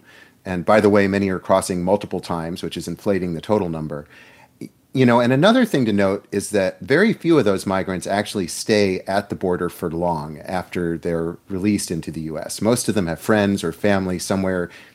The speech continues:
in the country. So they end up in places like New York or California or Illinois or Texas and Florida,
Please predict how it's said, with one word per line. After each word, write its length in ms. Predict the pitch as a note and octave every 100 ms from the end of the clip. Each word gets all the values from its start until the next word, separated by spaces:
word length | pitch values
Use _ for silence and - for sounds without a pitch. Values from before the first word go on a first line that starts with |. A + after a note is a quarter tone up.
| _
in 300 | - G2 G2+
the 80 | F#2+
country. 460 | - F2+ E2+ E2+ D#2
So 140 | -
they 140 | F#2 G2
end 140 | G2
up 160 | F#2+ - - - - -
in 180 | B2
places 460 | C3+ A2+ G#2 G#2+ F#2+
like 180 | F#2 E2+
New 80 | F2+
York 420 | A2+ A2+ G#2 -
or 80 | F2+
California 760 | - D#2+ E2 G#2 G#2 G2+ G2+ G2+
or 120 | F2+
Illinois 600 | D#2+ D#2 E2+ G#2+ G#2+ G2+ G2 - - -
or 140 | G3+
Texas 560 | A3 C#3+ - C3 B2 -
and 180 | G#2 F#2+
Florida, 540 | G#2+ F2+ E2 D#2+ F#2+